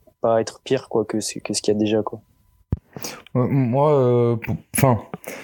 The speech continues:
Speaker 2: justement pour, euh, pour, euh, juste parler du cas Montiel, j'ai, euh, j'ai vu quelques matchs de Montiel, euh, surtout depuis qu'il y a eu les rumeurs avec, euh, l'A S Roma et Lyon.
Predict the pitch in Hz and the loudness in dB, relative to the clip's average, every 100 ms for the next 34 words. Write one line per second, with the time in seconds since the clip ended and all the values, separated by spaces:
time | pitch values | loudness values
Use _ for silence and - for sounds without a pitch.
0 | - - 123 117 - 131 135 120 127 123 | -20 -2 2 2 2 2 2 2 2 4
1 | 120 120 113 120 117 120 117 131 - 135 | 4 2 0 0 2 4 2 0 2 2
2 | 131 123 - 127 127 123 - 147 143 123 | 2 -2 2 2 4 0 0 2 2 0
3 | - - - - 117 113 127 131 117 120 | -8 -20 -18 -12 -6 0 2 4 4 2
4 | 123 117 147 175 180 165 165 147 135 139 | 2 2 2 2 0 2 0 2 2 2
5 | 143 - 160 139 123 120 123 120 139 131 | 0 2 2 4 4 4 2 2 0 0
6 | 170 143 143 131 139 135 135 123 135 135 | 2 2 0 0 0 2 2 2 2 2
7 | 120 120 117 117 120 120 - 131 131 123 | 2 2 2 2 4 2 0 0 2 4
8 | 135 | 2